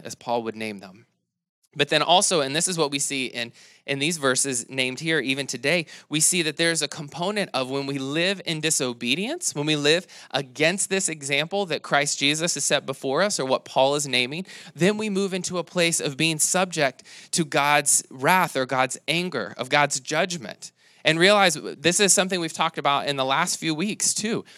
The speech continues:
of how God's wrath is not a wrath that's unjust. It's not a, it's not unpredictable. It's not like our explosive nature sometimes when we get angry. But God's wrath is one that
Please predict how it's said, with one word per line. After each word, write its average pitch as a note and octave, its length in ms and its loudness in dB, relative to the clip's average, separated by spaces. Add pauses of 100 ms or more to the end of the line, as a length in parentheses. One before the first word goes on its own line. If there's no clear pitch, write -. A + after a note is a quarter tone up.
(280)
of C#3+ 140 0
how D#3+ 240 4
God's D#3 340 2
wrath D3 540 0
is D3+ 180 -2
not D#3+ 160 2
a E3 80 0
wrath D3 380 0
that's C3 320 -4
unjust. D#3+ 720 -2 (180)
It's D3 200 0
not E3 220 8
a, D#3 240 10
it's D3 140 -2
not E3 240 0
unpredictable. D#3+ 800 0
It's C#3+ 180 -4
not D#3+ 220 0
like D#3+ 240 2
our D3+ 180 6
explosive E3+ 720 -2
nature D3 400 -4
sometimes C#3 420 -6
when C3+ 100 -8
we C3 120 -6
get B2+ 180 -4
angry. A#2 400 -6 (340)
But D3+ 200 -2
God's E3 420 -2
wrath B2+ 340 -2
is C#3 160 -4
one C3+ 280 -4
that B2+ 160 -2